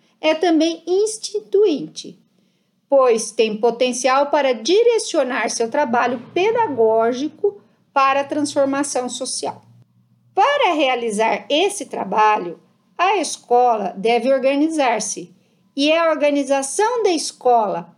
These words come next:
pela, para e para a democracia, com base e objetivando os direitos humanos, que nos interessa conhecer, cultivar e fortalecer.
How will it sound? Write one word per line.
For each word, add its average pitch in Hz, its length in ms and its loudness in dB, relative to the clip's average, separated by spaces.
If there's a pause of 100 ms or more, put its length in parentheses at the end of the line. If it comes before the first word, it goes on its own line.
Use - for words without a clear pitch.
(120)
pela, 247 540 0 (240)
para 294 520 0
e 254 120 -8
para 269 340 0
a 262 40 -2
democracia, 240 1000 -2 (340)
com 381 320 0
base 226 540 0
e 285 160 0
objetivando 294 880 0
os 262 100 -8
direitos 208 500 -2
humanos, 262 540 -2 (240)
que 311 140 0
nos 330 180 0
interessa 226 600 0
conhecer, 208 960 0 (280)
cultivar 190 880 -2
e 269 60 -14
fortalecer. 294 720 -4